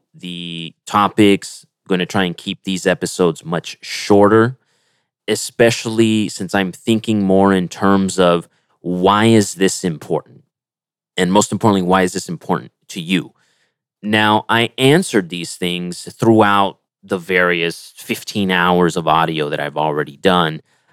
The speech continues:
I've already done a season two, another ten episodes. But again, it's still more just diving into the personal stuff. My experience when I was nineteen, the experience that I've had becoming spiritually adept, I guess,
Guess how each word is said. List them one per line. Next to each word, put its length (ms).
I've 180
already 340
done 280
a 100
season 520
two, 440
another 280
ten 280
episodes. 560
But 120
again, 280
it's 140
still 340
more 400
just 300
diving 500
into 300
the 240
personal 560
stuff. 560
My 300
experience 600
when 160
I 120
was 280
nineteen, 640
the 100
experience 540
that 100
I've 160
had 420
becoming 920
spiritually 720
adept, 520
I 140
guess, 480